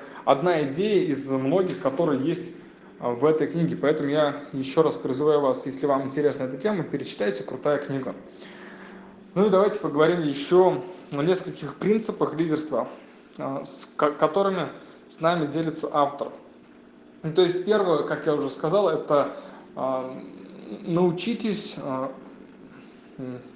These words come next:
в-, ну, развивайте способность, а, к эмпатии людей.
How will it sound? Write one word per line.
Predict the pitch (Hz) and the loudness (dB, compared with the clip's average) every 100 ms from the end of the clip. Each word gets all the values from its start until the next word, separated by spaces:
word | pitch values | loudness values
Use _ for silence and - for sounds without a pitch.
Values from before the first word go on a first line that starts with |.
| - - - - | -20 -20 -18 -10
в-, | 156 - | -6 -4
ну, | 208 185 - 175 | 0 0 2 4
развивайте | 175 175 196 220 226 160 | 4 4 4 4 2 -4
способность, | - - 143 196 190 160 - - - - - - - | -4 0 2 2 2 0 -4 -10 -18 -20 -20 -20 -12
а, | - 135 | -6 -4
к | - - | -6 -4
эмпатии | 185 175 170 175 160 143 127 123 - - | 0 2 6 4 4 -2 -4 -6 -12 -8
людей. | 143 135 139 123 - | -4 -2 0 -2 -4